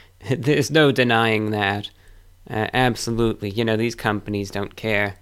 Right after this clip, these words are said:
one single bit. It's, it's P R, you know, they want, they want you to think that they care about you, but they care about your money. They don't really care about you. That's, and that's just the way that it goes, you know, and I think we all know that.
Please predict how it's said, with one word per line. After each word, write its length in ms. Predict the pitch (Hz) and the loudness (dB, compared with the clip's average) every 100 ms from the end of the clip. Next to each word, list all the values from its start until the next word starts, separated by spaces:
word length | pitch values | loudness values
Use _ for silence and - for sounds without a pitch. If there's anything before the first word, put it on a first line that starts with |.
| - - - - | -20 -20 -20 -14
one 320 | 117 113 113 104 | -4 0 0 -2
single 420 | - 113 101 101 | -2 -2 0 -2
bit. 320 | 101 110 104 | -2 -2 -2
It's, 220 | 110 - | -6 -8
it's 160 | 131 - | -10 -10
P 260 | - 233 247 | -4 -2 0
R, 220 | 135 101 | -2 -2
you 160 | 110 | -2
know, 100 | 123 | 0
they 120 | 123 127 | 2 2
want, 240 | 135 - - - | 2 0 -8 -14
they 100 | - | -8
want 240 | 143 156 135 | -4 -4 -2
you 80 | 127 | -4
to 80 | |
think 340 | 117 131 135 113 | -4 -2 -2 -2
that 260 | 110 104 - - - | -4 -4 -8 -18 -6
they 200 | 123 113 | -4 -4
care 400 | - 127 107 107 | -2 0 0 -2
about 420 | 107 107 101 - | -2 -4 -6 -8
you, 200 | 107 110 | -8 -8
but 260 | 113 101 - - - - - - - - | -8 -12 -14 -20 -20 -20 -20 -20 -20 -8
they 100 | 147 | -6
care 240 | 147 165 147 | 2 4 6
about 260 | 127 127 | 4 2
your 100 | 123 | 0
money. 340 | 113 120 104 95 | -2 -2 -2 -4
They 100 | 120 | -4
don't 160 | 117 | -4
really 300 | 113 110 104 | -2 -2 -2
care 300 | 101 107 107 | -6 -4 -4
about 380 | 101 98 98 - | -4 -4 -4 -4
you. 240 | 104 101 101 | -6 -6 -4
That's, 240 | 101 - | -6 -4
and 140 | 190 202 | -2 -2
that's 160 | 202 | -2
just 200 | 214 202 | -4 -2
the 80 | 208 | 0
way 180 | 208 202 | 0 2
that 160 | 196 | 0
it 140 | 196 202 | -2 -2
goes, 460 | 247 123 - - - | -2 -2 -6 -10 -6
you 100 | 131 | -2
know, 160 | 135 | 0
and 100 | 135 | -2
I 40 | 143 | -2
think 240 | 175 156 | -4 -2
we 120 | 156 | 0
all 160 | 139 135 | 2 2
know 240 | 127 127 | 4 2
that. 380 | 104 92 98 | 0 -6 -10